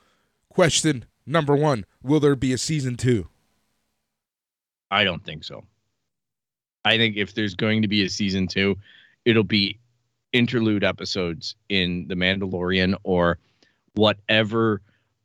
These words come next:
Speaker 2: Bo-Katan and all them are putting together. I think that there's gonna be some kind of power struggle for the Darksaber. And I think they've already hinted at it with the comment from Boba Fett, "I don't know that this is a life for us."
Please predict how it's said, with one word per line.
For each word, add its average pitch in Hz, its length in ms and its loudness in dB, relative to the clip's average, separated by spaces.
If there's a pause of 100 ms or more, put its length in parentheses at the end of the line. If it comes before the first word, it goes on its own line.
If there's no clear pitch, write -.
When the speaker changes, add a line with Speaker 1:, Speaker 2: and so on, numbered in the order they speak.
Speaker 2:
Bo-Katan 101 880 0
and 98 80 -2
all 95 200 2
them 101 180 2
are 98 80 -2
putting 98 320 -4
together. 107 460 0
I 87 100 0
think 92 240 -4
that - 120 -8
there's 95 140 -4
gonna 92 200 2
be 87 160 -2
some 107 260 2
kind 104 160 0
of 90 60 -4
power 90 240 -2
struggle 90 380 -2 (680)
for 113 300 6
the 104 100 0
Darksaber. 110 840 -2 (680)
And 98 120 2
I 95 80 2
think 98 300 -2 (100)
they've 98 340 -4
already 101 300 0
hinted 104 340 0
at 101 160 2
it 104 120 -2
with 92 240 -4
the 85 100 -8
comment 139 500 0
from 120 160 -2
Boba 123 240 -2
Fett, 127 280 -2
"I 98 140 0
don't 95 220 -8
know 92 200 -4
that 85 160 -12
this 101 200 -8
is 90 80 -12
a 92 60 -10
life 87 240 -6
for 87 200 -4
us." 90 200 -4